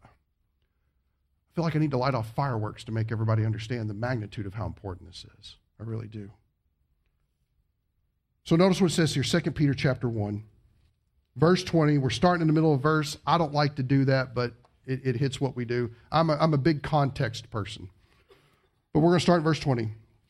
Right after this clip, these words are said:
"Knowing this first, that no prophecy of Scripture is of any private interpretation." Why is that? Notice, "For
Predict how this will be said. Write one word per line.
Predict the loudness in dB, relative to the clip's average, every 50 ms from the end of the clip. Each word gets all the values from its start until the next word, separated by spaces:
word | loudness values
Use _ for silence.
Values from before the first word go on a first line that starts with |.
| _ _ _ _ _ _ _ _ _ _ 2
"Knowing | 4 6 6 6 6 6 6
this | 4 4 2 0
first, | 2 2 4 4 4 2 -2 -4 -8 -10 -14 -20 _ _ _ _ _ _ _ _ _ _ _ _ _ _ _ _ _ _ _ _ _ 2
that | 2 2 4 4
no | 4 6 6 6 6
prophecy | 4 4 4 4 6 6 4 4 0 0 0 2 2 4
of | 4 4 2
Scripture | 0 -2 0 0 0 0 0 -2 -2 0 0 0 -2 0 2
is | 2 4 4
of | 4 2 2 0 0
any | 0 2 4 4 4 2 2 0 -4 _ _ _ _ _ _ _ _ _ _
private | -18 -4 2 4 4 6 4 4 2 -2 -4 -6 -8 -16 -20 _ _ _ _ _ _
interpretation." | 0 0 0 2 2 0 0 0 0 -4 -2 0 0 0 0 0 -2 -4 -6 -8 -8 -12 _ _ -4
Why | 0 2 2 4
is | 4 2 2 0 0
that? | -2 -2 -4 -2
Notice, | -2 -2 -2 -2 -4 -6 -8
"For | -12 -8 -4 -2 -2 0 0 0 0 -2 -4